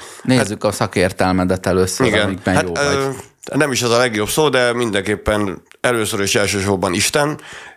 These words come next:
Speaker 2: Én, ö, hívő ember vagyok, amióta az eszemet tudom, minden nap imádkozom,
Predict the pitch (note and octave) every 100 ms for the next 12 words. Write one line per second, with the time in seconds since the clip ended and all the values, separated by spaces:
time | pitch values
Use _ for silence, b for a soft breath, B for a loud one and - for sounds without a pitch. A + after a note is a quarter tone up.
0 | _ _ A#2+ C3 B2+ C3 C3 D3 C3 A2
1 | G#2+ G2 F#2+ A#2+ B2 B2 - - - A#1
2 | - B B B - - G2+ D#2+ - -
3 | A#2+ A2 A2 A#2 B2+ A#2 G#2 F#2+ D3+ B2
4 | A#2+ A#2+ G#2+ G2 F#2+ A#2+ C3 A#2 - A2+
5 | A2+ A2